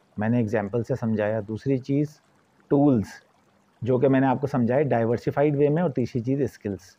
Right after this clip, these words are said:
जो कि सिफात और औसाफ हैं। अब टूल्स पे आता हूँ मैं। देखिए, we are living in the era of technology, हम टेक्नोलॉजी के एरा में रह रहे हैं, और हमारे ख़ास तौर पे नौजवान, even मैंने बुज़ुर्गों को भी देखा कि जो स्मार्टफोन है, जिसके ऊपर इस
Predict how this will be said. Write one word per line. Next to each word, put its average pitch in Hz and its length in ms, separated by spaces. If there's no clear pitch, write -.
जो 113 120
कि 135 140
सिफात 101 400
और 110 80
औसाफ 95 360
हैं। 175 80
अब 170 200
टूल्स 139 280
पे - 100
आता 101 240
हूँ 92 80
मैं। 90 120
देखिए, 143 220
we 156 260
are - 20
living 165 220
in 156 120
the 123 260
era 143 180
of - 120
technology, 104 500
हम 185 320
टेक्नोलॉजी 147 680
के 170 100
एरा 139 220
में 143 120
रह 117 120
रहे 110 120
हैं, 143 80
और 135 80
हमारे 127 260
ख़ास 139 340
तौर 131 120
पे 131 100
नौजवान, 101 520
even 175 180
मैंने 160 420
बुज़ुर्गों 147 400
को 147 80
भी 131 100
देखा 107 260
कि 151 200
जो 143 180
स्मार्टफोन 143 560
है, 131 60
जिसके 131 260
ऊपर 139 200
इस 123 100